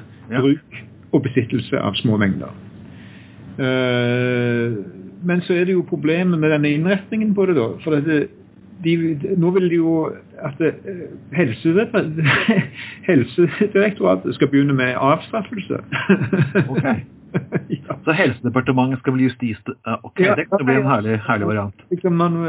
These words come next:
Speaker 2: man, man klarer ikke å slippe dette her straffesporet, ja. Det må være en, følge en straff med en konsekvens. Så, ja, det er jo der problemet ligger. Eh, men, men, men man opplever jo nå at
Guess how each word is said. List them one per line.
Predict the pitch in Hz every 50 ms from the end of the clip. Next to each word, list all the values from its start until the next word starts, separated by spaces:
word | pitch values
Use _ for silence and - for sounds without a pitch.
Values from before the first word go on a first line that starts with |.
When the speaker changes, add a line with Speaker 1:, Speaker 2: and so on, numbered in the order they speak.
| 160 156 151 151
Speaker 2:
man, | 170 170 170 170 170 165 156 156 151 165
man | 170 170 170
klarer | 165 - 196 180 147
ikke | 143 175 202
å | 190
slippe | - 165 139 139 - - 165
dette | 180 196 190 190 180
her | 160 165 160
straffesporet, | - - 165 - - - - 139 165 190 214 196 180 160 147 139 135 127 120 117 113 - - - - 202 170 147 143 139 143 - 196 196 220 247 240 - - - -
ja. | 156 151 160 190 190
Det | - - 143 151 147 156
må | 147 147 160 185
være | 180 180 160 160 165 160
en, | 165 165 147 139
følge | - 160 139 139
en | 165 170
straff | - - 143 135 - -
med | - 135 185 151
en | 131 127 120
konsekvens. | - 156 139 139 143 - - 151 170 202 190 - - - - - - - - - - - - - - - - - - - - - - - - - - - - - - - - - - - - - - - - - - _ _ _ _ _ _ _ _ _ _ _ _ _ _ - -
Så, | - - - 196 175 - - - - - - -
ja, | - 170 160 170 220 240 180 - - - _
det | - 180 165
er | 180
jo | 170 160
der | 139 214
problemet | 190 - 226 160 147 156 180 208 214
ligger. | 240 254 202 - - - _ _ _
Eh, | - 165 151 151 151 151 151 151 - _ _ _
men, | - 180 185 185
men, | 170 185 190 190 185 180
men | 196 190 190 190
man | 190
opplever | 185 196 202 - - 277 294 302 247 170
jo | 147 143 143
nå | 139 139 139 143
at | 143 139 139 -